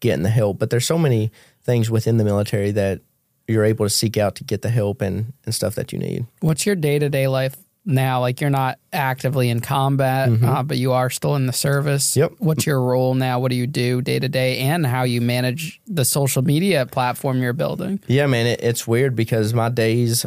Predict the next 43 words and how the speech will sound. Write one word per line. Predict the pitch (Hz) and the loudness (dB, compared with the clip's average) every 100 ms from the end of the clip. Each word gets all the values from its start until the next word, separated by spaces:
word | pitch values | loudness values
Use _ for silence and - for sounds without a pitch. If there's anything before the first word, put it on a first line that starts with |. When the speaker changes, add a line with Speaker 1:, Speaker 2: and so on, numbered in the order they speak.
| - | -2
Speaker 1:
are, | 113 113 - | 0 2 0
I | 127 | 0
feel | 131 | 2
like | 131 127 | 2 2
I'm | 120 117 120 120 | 0 0 2 0
on | - 117 | 0 0
a | 113 | -2
twenty-four | - 127 120 127 | 0 0 2 0
seven, | 120 123 120 120 120 | 0 0 2 2 2
three | 120 123 | 0 0
sixty-five | 117 123 - 120 120 120 120 | 0 -2 -2 -2 0 0 0
job. | 120 123 123 | 0 2 2
I | 113 110 | 2 2
wake | 120 127 | 0 0
up | 127 - | -2 0
every | 117 117 | -2 2
morning | 117 123 135 | 2 2 2
at | 120 - | 0 0
five | 117 120 | -2 -2
o'clock, | 120 127 143 - | 0 0 -2 0
go | 123 | 0
and | 120 | 2
do | 123 | 2
P | 123 131 | 0 -2
T | 131 131 127 | -2 -2 0
for | 127 | -2
two | - 127 | 0 2
hours, | 120 127 147 151 - - - - | 2 2 0 -2 -12 -20 -20 -4
whether | 117 123 123 120 | 0 2 4 4
it's | 120 113 - | 2 0 -2
running, | 123 127 127 127 | 0 2 4 4
rucking, | 117 120 123 127 117 | 2 0 0 -2 0
exercising, | - 123 135 131 127 135 131 131 120 - | -2 -2 -4 0 0 2 2 2 0 -8
go | 123 120 | 0 2
to | 113 | 2
work | 127 135 127 | 2 2 -2
at | 107 | -2
nine | 123 127 | 0 -2
o'clock. | 123 135 151 - - - - 98 - | 0 0 0 -2 -12 -20 -12 -8 -2
Nine | 120 131 135 | 0 2 0
to | 131 | 0
five | 127 135 151 147 - | 0 2 2 0 0
is | 127 120 120 | 2 2 2